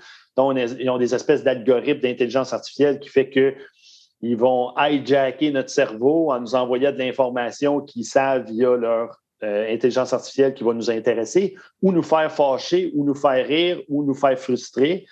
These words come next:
Et c'est ce qui fait qu'on va rester consommer, mettons, sur le site, et eux peuvent faire des profits avec ça.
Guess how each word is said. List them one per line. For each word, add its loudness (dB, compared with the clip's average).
Et 4
c'est 0
ce -4
qui -16
fait 4
qu'on 0
va 2
rester 0
consommer, 0
mettons, 0
sur -2
le 0
site, -2
et 0
eux 2
peuvent 2
faire 2
des -4
profits 0
avec -2
ça. 0